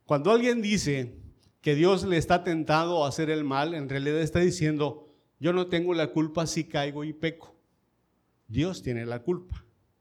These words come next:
Eso es lo que uno da a entender. Recordemos una cosa, Santiago era hijo de José y María,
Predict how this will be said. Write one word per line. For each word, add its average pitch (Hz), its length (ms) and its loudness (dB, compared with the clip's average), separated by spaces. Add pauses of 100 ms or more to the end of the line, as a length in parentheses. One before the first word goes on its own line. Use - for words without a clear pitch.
(800)
Eso 127 180 -2
es 202 60 -4
lo 185 120 -2
que 139 160 -2
uno 160 300 0
da 143 100 -2
a 147 120 -4
entender. 139 680 -4 (340)
Recordemos 160 560 0
una 180 240 0
cosa, 156 460 -4 (400)
Santiago 165 800 0 (1120)
era 131 240 -4
hijo 135 240 -6
de 135 120 -6
José 127 300 -10
y 131 60 -10
María, 123 440 -10